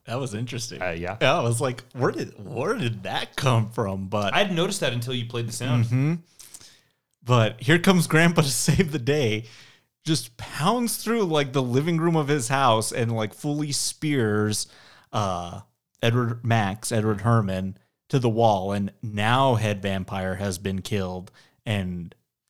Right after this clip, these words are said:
Speaker 1: everything kinda reverts back to normal. We've killed the curse of Nosferatu. Star's okay. The little boy reverts back.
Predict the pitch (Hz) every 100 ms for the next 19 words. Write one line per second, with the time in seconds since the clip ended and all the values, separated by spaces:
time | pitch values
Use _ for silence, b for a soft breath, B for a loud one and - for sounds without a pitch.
0 | _ 120 107 104 110 101 - 107 95 92
1 | 95 98 - - 92 - 95 85 76 87
2 | 95 98 92 _ _ _ _ _ _ _
3 | _ _ - - 156 147 123 117 139 120
4 | 120 113 123 120 - 127 123 120 120 143
5 | 120 - - 120 123 117 123 113 123 120
6 | 113 110 117 104 113 113 113 101 110 107
7 | - 107 110 110 113